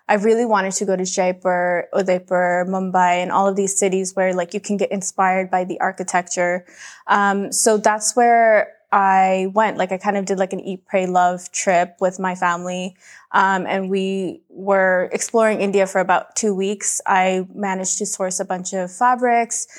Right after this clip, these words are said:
that I couldn't have sourced if I was here. Um, and I was actually inspired to do one of my first solo collections that I did at, uh, my own fashion show, which was called Udaipur Tea Party.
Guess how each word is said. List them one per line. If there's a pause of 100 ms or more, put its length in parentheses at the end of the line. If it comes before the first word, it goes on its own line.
(180)
that
I
couldn't
have
sourced
if
I
was
here. (340)
Um, (560)
and
I
was
actually
inspired
to
do
one
of
my
first
solo
collections
that
I
did
at,
uh, (140)
my
own
fashion
show, (260)
which
was
called
Udaipur
Tea
Party.